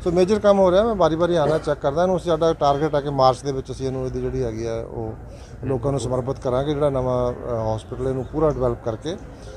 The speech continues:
ਔਰ ਇਹਦੇ ਵਿੱਚ ਜਿਹੜੀ ਚੌਵੀ ਘੰਟੇ ਐਮਰਜੈਂਸੀ ਸਰਵਿਸਿਜ਼, ਉਹ ਵੀ ਸ਼ੁਰੂ ਕਰਾਂਗੇ। ਅਹ, ਹੋਰ ਸਟਾਫ ਵੀ ਰੱਖਾਂਗੇ, ਇਕਵਿਪਮੈਂਟ ਵੀ ਆ ਰਹੀ ਹੈ ਨਵੀਂ, ਬਹੁਤ ਸਾਰੀ, ਅਹ, ਮਤਲਬ, ਬੜੀ ਮਹਿੰਗੀ, ਮਹਿੰਗੀ ਇਕਵਿਪਮੈਂਟ ਜਿਹੜੀ ਹੈਗੀ ਆ, ਲੇਟੈਸਟ ਇਕਵਿਪਮੈਂਟ ਵੀ ਆ ਰਹੀ ਆ।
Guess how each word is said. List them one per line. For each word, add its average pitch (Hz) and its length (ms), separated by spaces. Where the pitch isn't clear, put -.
ਔਰ 143 100
ਇਹਦੇ 147 200
ਵਿੱਚ 147 500
ਜਿਹੜੀ 147 340
ਚੌਵੀ 143 300
ਘੰਟੇ 135 220
ਐਮਰਜੈਂਸੀ 127 480
ਸਰਵਿਸਿਜ਼, 120 380
ਉਹ 123 100
ਵੀ 127 100
ਸ਼ੁਰੂ 139 200
ਕਰਾਂਗੇ। 123 340
ਅਹ, - 1000
ਹੋਰ 127 200
ਸਟਾਫ 139 280
ਵੀ 165 140
ਰੱਖਾਂਗੇ, 180 440
ਇਕਵਿਪਮੈਂਟ 160 520
ਵੀ 175 120
ਆ 160 120
ਰਹੀ 165 160
ਹੈ 165 40
ਨਵੀਂ, 156 300
ਬਹੁਤ 175 160
ਸਾਰੀ, 160 180
ਅਹ, 143 300
ਮਤਲਬ, 131 220
ਬੜੀ 139 160
ਮਹਿੰਗੀ, 143 280
ਮਹਿੰਗੀ 147 240
ਇਕਵਿਪਮੈਂਟ 131 400
ਜਿਹੜੀ 131 200
ਹੈਗੀ 123 140
ਆ, 120 60
ਲੇਟੈਸਟ 123 380
ਇਕਵਿਪਮੈਂਟ 120 380
ਵੀ 127 120
ਆ 113 100
ਰਹੀ 113 180
ਆ। 156 100